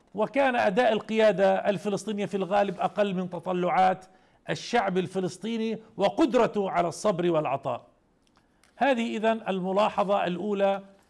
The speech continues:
آه، الأساسية. الملاحظة الثانية وهي أيضا مهمة، نقل مركز ثقل القرار والفعل الفلسطيني إلى حيث توجد القيادة،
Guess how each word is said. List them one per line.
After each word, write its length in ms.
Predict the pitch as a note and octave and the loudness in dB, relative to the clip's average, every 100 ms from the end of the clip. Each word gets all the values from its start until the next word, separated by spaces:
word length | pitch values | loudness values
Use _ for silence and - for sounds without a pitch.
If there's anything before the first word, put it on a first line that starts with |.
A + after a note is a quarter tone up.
| _ _ _ D#3+ | _ _ _ -2
آه، 320 | E3+ F3 E3+ | 0 0 -2
الأساسية. 640 | F3+ E3 D3 A#2+ A#2+ - | -2 -4 -6 -8 -10 -6
الملاحظة 480 | B3+ D4+ D4 C4+ G#3+ | -2 2 2 2 0
الثانية 600 | G#3 A3 A3 G#3 G#3+ G#3+ _ _ _ _ _ _ | 2 0 2 0 -4 -6 _ _ _ _ _ _
وهي 280 | D3+ F3 F3+ | -2 0 0
أيضا 220 | G3 E3+ | 0 -2
مهمة، 500 | D#3+ D3+ F#3 E3+ F3 F3 _ _ _ _ _ _ _ - | -2 -4 -4 -6 -8 -10 _ _ _ _ _ _ _ -6
نقل 540 | G#3+ D4+ C4 C4 B3+ - | 0 0 2 2 0 -6
مركز 560 | E3 B3 B3+ - G#3 - | -4 -2 -2 -4 -4 -4
ثقل 380 | - C#4 A#3+ G#3 | -6 -2 0 0
القرار 640 | G3 - F#3+ F#3 D3+ B2+ - _ _ - | -2 0 4 6 4 2 -10 _ _ -4
والفعل 800 | F3 G#3 F#3 - C4+ B3 F#3 D3 - | 0 0 -2 -2 -2 0 -2 -6 -2
الفلسطيني 960 | A#3 A3 - A3 G3+ - A3+ A3+ A#3+ - _ _ _ _ _ | 0 0 -2 -4 -4 -6 -4 -4 -4 -8 _ _ _ _ _
إلى 200 | A3+ A#3 | -2 0
حيث 260 | - C#4 C4+ | 2 0 -2
توجد 400 | C4 C#4+ B3+ B3+ | -2 0 0 0
القيادة، 640 | C4 D#4 D#4 C4 E3 | -2 0 4 4 2